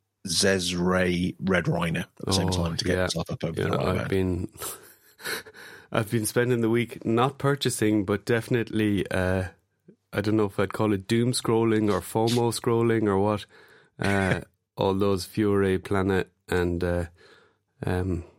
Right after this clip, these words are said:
Speaker 2: whatever else, Zezray and, you know, all the big kind of figures that they have there. And, uh,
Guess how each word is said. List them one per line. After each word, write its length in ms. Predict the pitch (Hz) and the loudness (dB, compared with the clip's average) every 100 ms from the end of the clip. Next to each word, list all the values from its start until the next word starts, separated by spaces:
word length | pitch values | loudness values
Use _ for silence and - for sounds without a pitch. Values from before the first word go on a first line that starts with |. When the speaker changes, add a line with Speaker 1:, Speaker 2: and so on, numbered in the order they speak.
| _ _ _ - | _ _ _ -6
Speaker 2:
whatever 320 | 92 92 98 | -4 -2 -2
else, 180 | 90 95 | -2 0
Zezray 680 | 95 92 95 92 87 87 - | 0 0 0 0 2 0 0
and, 360 | 87 85 90 - _ | -2 -4 -6 -16 _
you 100 | 92 | -2
know, 180 | 87 85 - - | -2 -4 -12 -14
all 160 | - 98 | -2 0
the 80 | 92 | 0
big 220 | 92 87 | -2 -2
kind 180 | - 92 | -4 -4
of 100 | 87 | -4
figures 360 | - - - - | -4 -4 -6 -6
that 160 | - | -6
they 120 | - 90 | -4 -4
have 280 | 90 90 | -6 -4
there. 240 | 95 87 85 - - - - _ _ - | -4 -4 -6 -16 -20 -20 -20 _ _ -6
And, 320 | 92 90 85 | -4 -2 -2
uh, 180 | 85 | -2